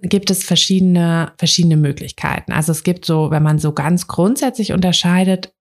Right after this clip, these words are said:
in Sachen Werbung, also dass ihr Werbung machen müsst, ist klar, ne? Ihr könnt natürlich, also alles ist ja irgendwie Werbung. Wenn ihr, ähm, wenn ihr über Weiterempfehlungen zum Beispiel geht,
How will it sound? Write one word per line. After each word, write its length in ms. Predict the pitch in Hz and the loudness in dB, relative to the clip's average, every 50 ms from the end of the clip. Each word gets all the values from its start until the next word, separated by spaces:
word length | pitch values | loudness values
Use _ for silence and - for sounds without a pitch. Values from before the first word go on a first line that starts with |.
| _ - | _ -2
in 200 | - 185 175 165 | 0 2 2 2
Sachen 360 | 175 160 151 - 156 147 139 | 2 0 0 2 2 2 2
Werbung, 640 | 143 143 143 160 185 185 190 208 214 220 233 240 - - | 0 -2 -2 -2 -2 -2 -2 -2 0 0 -2 -2 -2 -2
also 260 | 156 151 160 151 151 - - - - - - _ _ _ - | -2 0 0 -2 -2 -4 -10 -18 -18 -20 -20 _ _ _ -4
dass 200 | 156 160 156 175 | -2 -2 0 0
ihr 140 | 170 151 | 0 0
Werbung 380 | 143 143 139 151 165 175 160 151 | 2 2 2 0 2 2 0 0
machen 280 | 151 143 156 165 175 160 | 0 0 2 2 2 2
müsst, 200 | 151 151 - 170 | 2 0 0 -4
ist 140 | - - | -6 -6
klar, 460 | - - - 123 120 117 - 180 - - | -6 -6 -4 -4 -4 -4 -6 -10 -10 -8
ne? 260 | - 143 147 180 196 - - - - - - - | -4 -2 -2 -2 -2 -4 -8 -14 -18 -18 -12 -6
Ihr 140 | - 160 151 | -4 -4 -4
könnt 480 | - - 175 175 180 180 180 - - _ _ _ _ _ _ _ _ - | -2 -2 0 0 0 0 -2 -4 -6 _ _ _ _ _ _ _ _ -4
natürlich, 540 | 165 160 151 - - 170 170 170 165 - - | -2 -2 0 0 0 0 0 0 0 -2 -2
also 160 | 156 170 160 - - - | -2 -2 -2 -4 -4 -4
alles 320 | - 196 226 226 226 - | -2 0 0 0 0 -2
ist 160 | - - - | -4 -4 -2
ja 140 | 160 139 113 | -2 -2 0
irgendwie 540 | - 160 160 156 160 151 - 151 147 139 143 | 0 0 0 0 0 0 0 0 0 0 0
Werbung. 560 | 143 143 139 143 143 - 95 - - - - - - - - - - 156 - - | -2 -2 -2 -2 -2 -4 -4 -4 -4 -6 -8 -12 -16 -20 -18 -18 -18 -12 -6 -2
Wenn 240 | 156 156 160 156 151 | 0 0 2 0 0
ihr, 580 | - 156 160 156 156 151 147 147 147 151 147 - _ _ _ _ _ _ - | 0 0 0 2 2 2 2 0 0 -2 -4 -8 _ _ _ _ _ _ -4
ähm, 380 | 156 151 151 143 147 143 147 - | -2 0 2 2 2 2 0 -2
wenn 220 | - 151 160 160 170 | -2 0 2 2 2
ihr 120 | 160 - | 2 2
über 260 | - 156 143 135 139 | 0 0 0 0 -2
Weiterempfehlungen 960 | 139 139 151 190 - 233 220 208 202 202 - - 208 208 214 214 214 214 214 208 | -2 -2 -2 0 0 0 0 0 0 -2 -2 0 0 0 2 2 2 2 0 0
zum 160 | 208 208 202 | 0 0 0
Beispiel 380 | 196 196 196 185 - - 202 196 | 2 0 0 -2 -4 -4 -4 -4
geht, 420 | 196 190 190 202 208 208 - - | -2 -2 0 0 0 -2 -4 -8